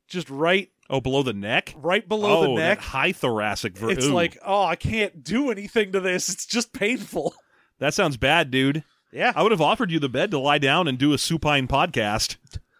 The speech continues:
Speaker 1: Ah, yes.
Speaker 2: In fact, we could have both done it. That would have been a, uh, that, that'd be a new podcasting format.
Speaker 1: We sh-, we should have done a Vulpine podcast. <laughs>
Speaker 2: All fox stuff.
Speaker 1: A porcine podcast.
Speaker 2: All pig stuff. A batrachian podcast. <laughs>
Speaker 1: We should have done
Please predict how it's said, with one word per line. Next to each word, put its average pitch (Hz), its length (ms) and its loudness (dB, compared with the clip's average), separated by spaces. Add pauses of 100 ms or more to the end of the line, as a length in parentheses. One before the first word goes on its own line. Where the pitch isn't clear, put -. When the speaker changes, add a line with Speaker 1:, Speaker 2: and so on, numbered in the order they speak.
(140)
Speaker 1:
Ah, 165 300 2
yes. 131 540 -4 (200)
Speaker 2:
In 156 80 -4
fact, 196 200 2
we 214 60 -4
could 240 120 2
have 196 60 2
both 233 200 2
done 131 180 2
it. 101 100 -6
That 147 120 4
would 247 80 4
have 247 80 -2
been 214 100 4
a, 170 160 4
uh, 156 140 4
that, 175 160 2
that'd 208 100 -4
be 247 100 0
a 185 40 2
new 170 160 2
podcasting 160 580 0
format. 127 320 2
Speaker 1:
We 135 80 4
sh-, - 160 -4
we 240 160 2
should 381 160 2
have 285 80 0
done 208 140 2
a 214 40 4
Vulpine 170 480 0
podcast. - 540 -2 (420)
<laughs> - 420 -14
Speaker 2:
All 208 180 2
fox - 380 -2
stuff. 123 460 0 (200)
Speaker 1:
A 170 80 -12 (120)
porcine 330 960 0 (280)
podcast. 185 560 2
Speaker 2:
All 294 100 2
pig 415 300 4
stuff. 127 540 0 (340)
A 143 100 0
batrachian 277 840 2
podcast. 139 840 0 (220)
<laughs> 349 200 -8
Speaker 1:
We 349 220 -4
should 320 200 -10
have 240 160 -12
done 240 300 -4